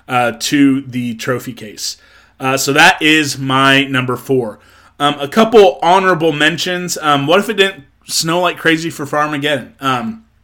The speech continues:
I think if it's just, like, a forty degree game, it's cold, um, no snow, no rain, I think we beat Iowa State. Um, and I think we beat 'em by fourteen. Um, I, I think the snow just kind of allowed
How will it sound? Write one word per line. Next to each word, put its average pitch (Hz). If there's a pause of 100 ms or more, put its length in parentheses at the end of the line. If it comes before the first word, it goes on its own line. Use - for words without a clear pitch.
(880)
I 139
think 165
if 190
it's 165
just, 170
like, 151
a 131 (260)
forty 175
degree 160
game, 156
it's 135
cold, 165 (500)
um, 135
no 147
snow, 170
no 156
rain, 151
I 139
think 156
we 156
beat 135
Iowa 139
State. 156 (160)
Um, 120 (440)
and 135
I 151
think 185
we 170
beat 165
'em 180
by 160
fourteen. 175
Um, 131
I, -
I 143
think 160
the 147
snow 147
just 151
kind 151
of 135 (340)
allowed 143